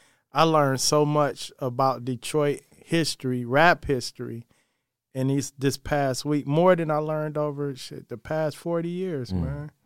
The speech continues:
Speaker 2: Man, it's a good thing. We gotta monetize to get it in the world, man. I, I got a storage just for Detroit hip hop, man. So
Speaker 1: <laughs>
Speaker 2: storage full of C Ds, vinyls, t-shirts, everything. So we,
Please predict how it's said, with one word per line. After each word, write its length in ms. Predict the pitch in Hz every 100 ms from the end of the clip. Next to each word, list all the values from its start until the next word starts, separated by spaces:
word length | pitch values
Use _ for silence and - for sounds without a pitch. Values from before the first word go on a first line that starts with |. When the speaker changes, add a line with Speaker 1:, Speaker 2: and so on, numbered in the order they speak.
| _ _ _ _ _ _ _ _
Speaker 2:
Man, 140 | 80 78
it's 200 | 80 -
a 40 | 76
good 280 | 90 87
thing. 220 | - 98 85
We 120 | 92
gotta 260 | 90 82
monetize 720 | 80 87 95 85 - 98 92 90
to 60 |
get 140 | 92 92
it 40 |
in 180 | 90 85
the 80 | 82
world, 400 | 87 95 90 85
man. 220 | 87 87 82 _ _ _ _ _ _ -
I, 60 |
I 20 | 95
got 180 | 98
a 80 | 82
storage 720 | - - 117 110 92 - - - _
just 300 | - 98 101
for 140 | - 95
Detroit 500 | 95 95 - 104 98
hip 220 | 101 -
hop, 240 | 92 85
man. 460 | - 90 92 90 85 _ _ _ _ _ _ _ -
So 180 | - 87 87 87 175 -
Speaker 1:
<laughs> 440 | - - - _
Speaker 2:
storage 440 | - - 113 110 98
full 220 | - 117
of 60 | 104
C 240 | - 113 110
Ds, 260 | 110 107
vinyls, 680 | 98 107 110 110 107 110 101
t-shirts, 580 | - 113 107 - 110 104
everything. 480 | 107 104 98 101 95
So 200 | - 98
we, 120 | 95